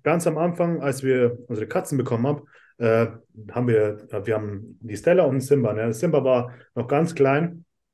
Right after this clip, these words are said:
und, ähm, ich war am Zähneputzen und der hat halt immer alles so mit allem gespielt, ja. Und der kam einfach so an und hat, ist mit seinen kompletten Krallen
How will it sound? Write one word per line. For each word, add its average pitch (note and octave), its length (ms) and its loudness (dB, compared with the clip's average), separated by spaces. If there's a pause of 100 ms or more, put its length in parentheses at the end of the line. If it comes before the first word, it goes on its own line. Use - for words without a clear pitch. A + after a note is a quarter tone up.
(640)
und, G#2 600 -2
ähm, G#2+ 360 -4 (640)
ich - 180 -8
war A#2+ 120 6
am A#2+ 120 4
Zähneputzen F#3+ 640 2
und C#3 260 -2
der B2 80 4
hat B2+ 100 2
halt B2 120 6
immer B2+ 180 2
alles B2 200 0
so A#2+ 500 0 (680)
mit A#2+ 300 -2
allem B2+ 180 2
gespielt, B2+ 440 0
ja. A#2 320 -2 (300)
Und B2 160 -2
der B2 140 4
kam F3 240 2
einfach E3 220 2
so D3 140 -4
an G#3+ 200 0
und G3 140 -2
hat, D#3 180 -2
ist F3+ 220 -4
mit D3+ 180 -2
seinen D3 260 0
kompletten D#3 440 0
Krallen F3 500 2